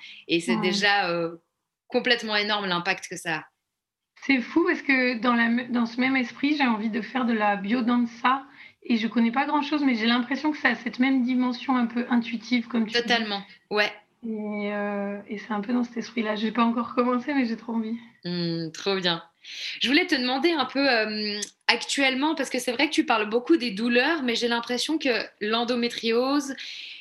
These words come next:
Speaker 1: elle a aussi un impact sur ta vie de manière encore plus globale.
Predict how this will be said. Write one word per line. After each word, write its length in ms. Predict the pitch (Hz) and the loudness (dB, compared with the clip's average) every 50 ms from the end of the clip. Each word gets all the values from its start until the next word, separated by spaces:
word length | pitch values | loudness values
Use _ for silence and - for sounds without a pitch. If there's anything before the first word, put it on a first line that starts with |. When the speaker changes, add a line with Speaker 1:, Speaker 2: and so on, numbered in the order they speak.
| - - _ _ - | -20 -20 _ _ 0
Speaker 1:
elle 220 | - 214 220 233 | 2 2 4 4
a 120 | 262 269 302 | 2 2 2
aussi 200 | 285 - - 294 | 0 0 0 2
un 140 | 269 247 233 | 2 2 2
impact 460 | 233 233 233 - 269 277 269 - - | 0 0 2 2 2 2 2 0 -4
sur 240 | - - 247 233 - | -4 -4 -4 -2 2
ta 160 | 220 208 208 | 2 2 2
vie 340 | 196 196 214 247 269 285 214 | 2 -2 -2 0 2 2 2
de 100 | 233 220 | 2 0
manière 360 | 208 208 208 208 208 196 214 | 2 0 2 2 0 0 0
encore 280 | 220 - 262 240 - - | 0 -2 -2 -4 -6 -8
plus 220 | - - 254 285 | -6 -2 0 0
globale. 640 | 226 240 247 240 240 202 220 214 208 202 196 175 | 2 2 2 2 2 2 2 2 2 0 -2 -4